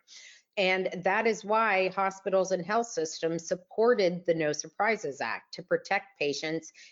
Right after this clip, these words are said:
and keep them out of the middle of disputes between providers and insurers. So the law itself,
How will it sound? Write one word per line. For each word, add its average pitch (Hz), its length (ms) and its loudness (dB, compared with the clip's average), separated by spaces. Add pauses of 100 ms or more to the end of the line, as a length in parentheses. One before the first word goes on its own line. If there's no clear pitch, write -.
(120)
and 185 160 0
keep 185 320 -2
them 202 340 2
out 160 400 2
of 170 320 2
the 165 80 6
middle 180 460 4
of 175 120 0
disputes 208 720 0
between 185 560 -4
providers 151 800 0 (380)
and 156 480 2
insurers. 180 880 0
So 214 180 4
the 214 120 2
law 254 240 4
itself, 233 760 0